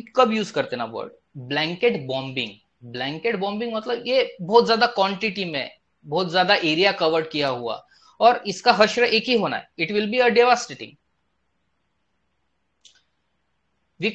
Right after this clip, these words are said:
call blanket bombing, so it's a, uh, it's a situation where existence and everything is at stake, which is a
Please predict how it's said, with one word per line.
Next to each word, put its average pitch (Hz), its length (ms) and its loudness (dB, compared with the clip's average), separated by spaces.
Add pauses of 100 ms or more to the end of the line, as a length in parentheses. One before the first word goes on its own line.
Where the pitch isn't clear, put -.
call 247 140 6
blanket 170 400 2
bombing, 180 380 -2 (200)
so 247 120 4 (160)
it's 208 200 -10
a, 233 100 -6 (260)
uh, 165 100 -4
it's 160 280 -6
a 220 80 -2 (100)
situation 208 380 -4 (120)
where 170 360 0
existence 208 560 -4 (100)
and 202 220 -2
everything 196 380 0 (160)
is 190 140 -2
at 214 160 2 (200)
stake, 151 280 -2 (680)
which 165 160 -4
is 214 140 -2
a 262 100 2